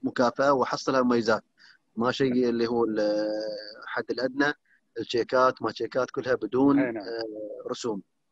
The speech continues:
Speaker 1: ممتاز.
Speaker 2: هذا،
Speaker 1: واللي،
Speaker 2: هذا ف-
Speaker 1: واللي حسابهم ك-، في جهة أخرى، مثلًا في بنك أحد الب-، البنوك الشقيقة.
Speaker 2: ال-، لازم تح-، لازم يحولون، مثل ما قلنا أبو عبد الله، لازم يحولون الراتب عند المصرف
Speaker 1: مجرد ما
Speaker 2: عشان
Speaker 1: يحول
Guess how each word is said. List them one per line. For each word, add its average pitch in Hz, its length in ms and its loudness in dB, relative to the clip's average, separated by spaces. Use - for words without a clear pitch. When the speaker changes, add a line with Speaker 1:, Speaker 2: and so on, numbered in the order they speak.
Speaker 1:
ممتاز. 123 520 0
Speaker 2:
هذا، 120 160 8
Speaker 1:
واللي، 170 340 8
Speaker 2:
هذا - 160 2
ف- - 100 -4
Speaker 1:
واللي 185 240 0
حسابهم 170 440 4
ك-، 147 140 0
في 139 80 -6
جهة 151 260 2
أخرى، 139 280 4
مثلًا 139 480 2
في 139 140 4
بنك 139 220 4
أحد 131 220 2
الب-، 127 160 -2
البنوك 123 580 2
الشقيقة. - 480 -2
Speaker 2:
ال-، 135 720 -6
لازم 180 360 4
تح-، - 260 -2
لازم 185 360 2
يحولون، 175 640 2
مثل 156 140 -2
ما 160 160 0
قلنا 123 560 -6
أبو 113 160 -10
عبد 113 180 -6
الله، 113 120 -4
لازم 165 280 2
يحولون 160 440 2
الراتب 143 440 2
عند 165 160 -2
المصرف 165 340 6
Speaker 1:
مجرد 180 220 8
ما 165 40 6
Speaker 2:
عشان 175 120 4
Speaker 1:
يحول 190 440 6